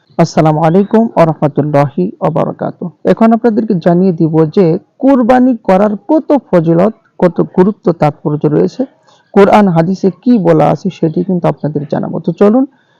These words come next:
পবিত্র, আহ, জিলহজ মাসের দশ তারিখে আমরা যে কুরবানি করি, সেই কুরবানি করার কত ফজিলত আছে। সাহাবায়ে কিরাম একাদি-, একদিন রাসূলুল্লাহ,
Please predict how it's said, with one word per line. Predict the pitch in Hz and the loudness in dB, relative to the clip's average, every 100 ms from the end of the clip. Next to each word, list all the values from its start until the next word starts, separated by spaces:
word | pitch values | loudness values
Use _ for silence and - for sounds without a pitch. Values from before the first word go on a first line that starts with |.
| _ _ _ 202 | _ _ _ 2
পবিত্র, | 208 240 226 180 175 202 - | 4 2 0 2 4 2 -2
আহ, | - 170 151 | 0 2 2
জিলহজ | 226 233 185 220 190 | 2 2 2 0 0
মাসের | 175 - 165 | -2 -2 -2
দশ | 170 165 - | 0 0 0
তারিখে | 165 151 147 156 | 0 0 0 0
আমরা | 156 160 | 0 0
যে | 170 - | -4 -2
কুরবানি | 262 233 220 196 165 | 0 2 2 0 0
করি, | 160 156 | 0 -2
সেই | - 208 - | -2 -6 -2
কুরবানি | 226 196 196 190 196 | -2 0 0 0 0
করার | 190 185 | 0 -2
কত | - - 320 - 285 - | -4 0 0 0 -2 -2
ফজিলত | 180 165 170 151 - _ - | -2 2 2 0 -4 _ -8
আছে। | 143 - _ _ _ _ - - - | -8 -10 _ _ _ _ -20 -20 -2
সাহাবায়ে | - 247 285 | 2 6 4
কিরাম | 247 269 185 196 208 | 4 4 2 2 0
একাদি-, | 208 233 202 233 - | 2 2 2 2 2
একদিন | 196 175 220 180 | 0 2 2 2
রাসূলুল্লাহ, | 175 202 208 202 | 0 0 2 2